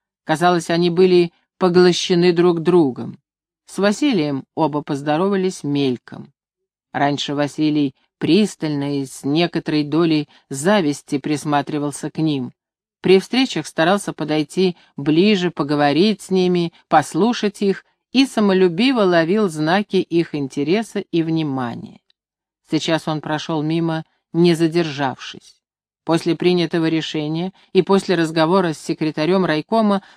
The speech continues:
у него появилась такая жадность к большому задуманному делу и такая уверенность в правильности и успехе замысла,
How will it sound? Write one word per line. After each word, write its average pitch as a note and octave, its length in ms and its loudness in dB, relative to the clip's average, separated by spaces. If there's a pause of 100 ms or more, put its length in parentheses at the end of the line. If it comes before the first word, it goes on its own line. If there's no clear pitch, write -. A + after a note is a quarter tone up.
у G3+ 80 2
него A3+ 320 4
появилась A3+ 640 -2
такая F#3 480 -4
жадность D3 640 -6
к D#3 100 -12
большому D#3+ 640 -4
задуманному D#3 760 -2
делу E3 480 -6 (260)
и G3+ 100 4
такая B3 400 2
уверенность F#3+ 800 0
в - 100 -20 (140)
правильности D#3 840 0
и F3 200 0
успехе E3 640 0
замысла, D3 720 -4